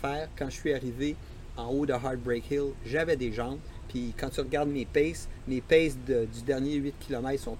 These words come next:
aussi vite ou plus rapides qu'au début. Fait que c'est pour ça que je te dis, j'ai, j'ai dépassé des coureurs,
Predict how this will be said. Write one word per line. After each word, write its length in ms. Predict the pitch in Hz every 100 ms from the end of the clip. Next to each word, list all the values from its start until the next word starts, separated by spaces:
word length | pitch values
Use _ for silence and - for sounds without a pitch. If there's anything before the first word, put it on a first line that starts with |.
| 156
aussi 240 | 139 123
vite 220 | 123 143
ou 60 | 123
plus 160 | -
rapides 400 | 131 113 - 135 135 - - - -
qu'au 140 | 127
début. 280 | 117 107 104 - - - - - - - - -
Fait 80 | 131
que 60 | -
c'est 60 |
pour 80 | -
ça 80 | 175
que 40 |
je 60 | -
te 60 | 127
dis, 280 | 117 131 131
j'ai, 220 | 110 131 - -
j'ai 200 | - - -
dépassé 500 | 156 147 147 - 156
des 100 | 139
coureurs, 640 | 127 123 117 123 123 123